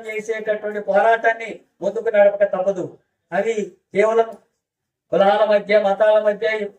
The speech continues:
ప్రేమ పెళ్లిల వరకే పరిమితమైతే, ఆ పెళ్లిలు అయినటువంటి వాళ్ళ మధ్య బాధ్యత అనేటటువంటిది కాదు. ఇది మొత్తం సమాజమే ఆలోచించాలా, సమాజమే ఆ మార్పు కోసం కృషి చేయాలా,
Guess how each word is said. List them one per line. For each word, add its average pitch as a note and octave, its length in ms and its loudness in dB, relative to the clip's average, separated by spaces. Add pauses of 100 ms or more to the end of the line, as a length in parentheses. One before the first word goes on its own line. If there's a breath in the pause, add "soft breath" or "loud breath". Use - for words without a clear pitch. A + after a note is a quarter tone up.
ప్రేమ G3+ 240 0 (200)
పెళ్లిల G#3 380 -2 (100)
వరకే G#3+ 360 -4
పరిమితమైతే, G#3+ 680 2 (480)
ఆ F3 80 -2 (120)
పెళ్లిలు G#3+ 300 4
అయినటువంటి G#3+ 540 -2
వాళ్ళ G#3+ 180 0 (100)
మధ్య G#3 320 4 (340)
బాధ్యత G#3 380 -2
అనేటటువంటిది G#3+ 680 -10
కాదు. G3+ 240 4
ఇది A3+ 140 -4 (520)
మొత్తం F#3 300 2 (140)
సమాజమే G3+ 500 2 (100)
ఆలోచించాలా, G3 640 2 (140)
సమాజమే G3+ 520 2 (340)
ఆ - 20 4 (160)
మార్పు G#3 360 -4
కోసం G#3 320 -6
కృషి G#3 200 -8
చేయాలా, G#3 240 4